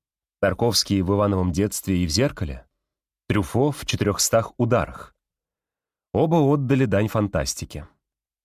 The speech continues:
Трюфо экранизировал «Четыреста пятьдесят один градус по Фаренгейту» Рэя Брэдбери. Для обоих очень многое значило прошлое,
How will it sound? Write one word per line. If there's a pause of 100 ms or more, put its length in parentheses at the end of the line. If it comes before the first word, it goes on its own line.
(240)
Трюфо
экранизировал
«Четыреста
пятьдесят
один
градус
по
Фаренгейту»
Рэя
Брэдбери. (1000)
Для
обоих
очень
многое
значило
прошлое,